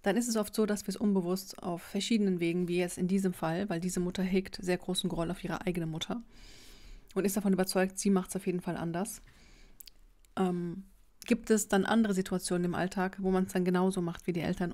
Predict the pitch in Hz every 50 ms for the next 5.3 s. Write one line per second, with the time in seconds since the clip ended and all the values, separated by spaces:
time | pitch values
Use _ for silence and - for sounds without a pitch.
0 | - - 196 202 196 190 180 185 190 - - 165 165 160 165 170 - 180 170 -
1 | - - - - _ - 190 175 214 233 - 254 262 - 269 - - 180 160 165
2 | - - - 185 185 185 170 - 185 175 208 240 254 220 202 175 170 160 165 156
3 | 139 143 165 170 - - 165 160 - - - - 160 160 160 160 156 156 165 165
4 | 165 156 165 165 151 151 175 208 220 214 196 - - - - - - - - 190
5 | 170 160 156 156 156 151